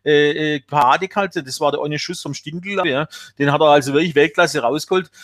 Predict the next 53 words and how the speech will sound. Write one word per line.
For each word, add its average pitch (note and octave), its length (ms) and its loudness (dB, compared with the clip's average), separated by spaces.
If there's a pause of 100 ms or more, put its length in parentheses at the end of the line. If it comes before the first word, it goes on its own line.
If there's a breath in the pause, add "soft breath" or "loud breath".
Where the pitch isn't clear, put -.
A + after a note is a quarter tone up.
(240 loud breath)
Und C#3+ 260 -4
wenn C#3+ 100 2
er C#3+ 80 0
dann C#3+ 240 0
das F3+ 180 -2
nicht G3+ 140 -4
gemacht D#3+ 280 -4
hätte, F#3+ 120 -4
ja, D#3 80 0
also E3 240 -4
die D#3 60 -8
Bayern F3 340 0
sind F#3 200 -6
nicht G3 200 -8
sattelfest A3+ 600 -4
und D#3+ 100 -4
ich D#3 140 -10
glaub, D#3 340 -2 (320 soft breath)
dass D#3 220 2
das, F#3+ 180 2
was G#3 160 -2
er F3 60 2
meint, F3 380 0
der A3+ 100 0
Nagelsmann, F3+ 560 -2
dass C3+ 100 0
er C#3 60 -6
da C#3+ 160 2
so C#3 100 -6
hinkommt F3 500 -4
und C#3 140 -8
diese D3 460 -2
Egoismen F3 680 -4
funktionieren, E3 480 -2
nee, C#3+ 120 0
nee, E3+ 100 0
nee, G3+ 120 -2
nee, D3+ 220 -2 (340 loud breath)
das F3+ 200 4
hat F#3+ 120 0
der E3 80 2
Flick G3+ 260 -8
können A3+ 200 -2
und D#3+ 120 -4
das E3 160 -2
kann F3 160 -2
der E3 80 -2
Nagelsmann D#3+ 580 -2
nicht. G3 240 -4
Also B2+ 160 0
der C3 80 0
Flick F3+ 320 -14
war F3 240 0